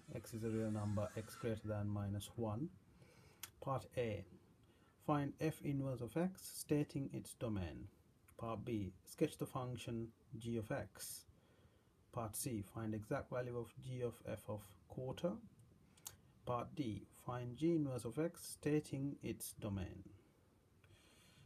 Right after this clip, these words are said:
Question six. A pond weed is spreading in a lake is monitored. Initially, there were A pond weeds. A suggested model for this, for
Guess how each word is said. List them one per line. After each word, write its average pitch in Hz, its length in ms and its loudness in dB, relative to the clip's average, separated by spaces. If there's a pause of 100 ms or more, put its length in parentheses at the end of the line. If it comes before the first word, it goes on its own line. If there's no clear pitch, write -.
(140)
Question 160 320 2
six. - 720 2 (480)
A - 80 -2
pond 185 380 10
weed 120 400 6
is 123 180 -2
spreading 113 600 2 (120)
in 113 100 -2
a 113 60 0
lake 110 380 0 (680)
is 117 180 -4
monitored. 113 600 -2 (220)
Initially, 143 540 4 (240)
there 110 160 2
were 110 220 2 (100)
A 135 160 2
pond 107 340 0
weeds. 143 580 -2 (580)
A - 20 -2
suggested 143 640 0
model 131 560 2
for 117 60 -4
this, - 380 -6 (1080)
for 110 120 -2